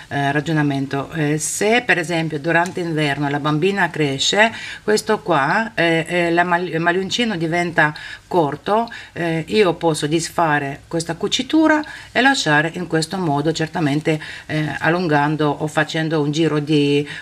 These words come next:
ehm, maglie basse uncinetto in modo che non si, ehm, arrotola questo bordino. Ok, questo è il mio ragionamento, ma poi, eh, vediamo.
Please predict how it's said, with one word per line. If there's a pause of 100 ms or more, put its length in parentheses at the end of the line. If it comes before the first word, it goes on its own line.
ehm,
maglie
basse
uncinetto
in
modo
che
non
si, (340)
ehm,
arrotola
questo
bordino.
Ok,
questo
è
il
mio
ragionamento,
ma
poi, (300)
eh,
vediamo.